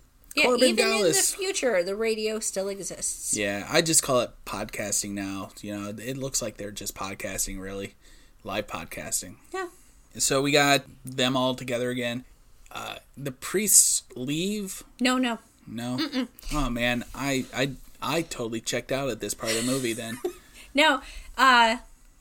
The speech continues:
Speaker 1: the cops show up because Zorg has orchestrated him being arrested to get the tickets to Floston.
Speaker 2: Yeah.
Speaker 1: So he puts Lilu in the shower.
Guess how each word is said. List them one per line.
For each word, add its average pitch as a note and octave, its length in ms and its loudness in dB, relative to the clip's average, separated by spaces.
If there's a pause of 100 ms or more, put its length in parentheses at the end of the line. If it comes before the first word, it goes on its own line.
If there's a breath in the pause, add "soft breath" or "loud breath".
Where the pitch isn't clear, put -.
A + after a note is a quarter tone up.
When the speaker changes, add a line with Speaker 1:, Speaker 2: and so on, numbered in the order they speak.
(260)
Speaker 1:
the A#3+ 120 6
cops F#4 380 4
show F3+ 320 6
up C#3 280 -2 (580)
because A3 500 0
Zorg A#3 380 6
has F#3 600 4 (220)
orchestrated F#3 880 6
him F3 220 -4
being E3+ 280 -2
arrested F#3 480 0
to G#3+ 80 -2
get F#3 200 4
the - 80 -2
tickets G3 400 -2
to - 100 -6
Floston. A#3 640 0
Speaker 2:
Yeah. G#2+ 280 -4 (120)
Speaker 1:
So A3+ 240 6
he D4+ 160 2
puts - 260 -4
Lilu A3+ 560 2
in F#3+ 240 -2
the F#3 60 -4
shower. A3 640 4